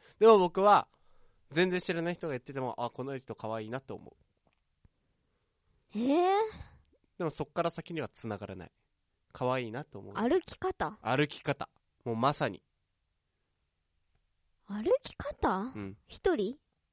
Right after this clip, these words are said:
Speaker 2: でも二人でも？
Speaker 1: 一人でも二人でも、三人でも。
Speaker 2: うーん。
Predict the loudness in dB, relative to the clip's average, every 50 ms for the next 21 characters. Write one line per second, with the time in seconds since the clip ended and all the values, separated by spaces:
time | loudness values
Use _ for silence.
0 | _ -6 -4 -4 -4 -6 -8 -8 -6 -4 -4 -2 -4 -4 -4 -2 0 2 2 2
1 | 0 -2 -2 -4 -4 -2 -2 0 0 0 0 -2 -4 -6 -10 -12 _ -8 -4 -2
2 | -2 -2 -2 -4 -4 -6 -10 -12 -14 -16 _ _ _ _ _ _ _ _ _ _
3 | _ _ _ _ _ _ _ _ _ -14 -12 -10 -8 -8 -8 -6 -6 -6 -6 -6
4 | -6 -8 -8 -8 -8 -8 -8 -8 -10 -10 -12 -12